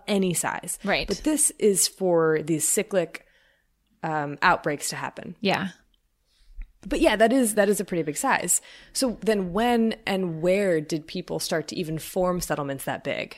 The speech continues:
Speaker 2: Yeah.
Speaker 1: The authors of this measles book that I read,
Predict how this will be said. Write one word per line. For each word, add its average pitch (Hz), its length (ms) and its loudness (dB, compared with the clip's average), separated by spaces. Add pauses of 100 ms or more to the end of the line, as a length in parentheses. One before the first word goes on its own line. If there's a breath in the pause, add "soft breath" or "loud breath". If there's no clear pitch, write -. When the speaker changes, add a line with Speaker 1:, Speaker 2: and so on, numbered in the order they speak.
Speaker 2:
Yeah. 214 360 -4 (920 soft breath)
Speaker 1:
The 180 160 -2
authors 285 420 4
of 180 340 -2
this 185 240 2
measles 190 360 2
book 151 340 -2 (160)
that 160 160 0
I 151 120 0
read, 147 420 -2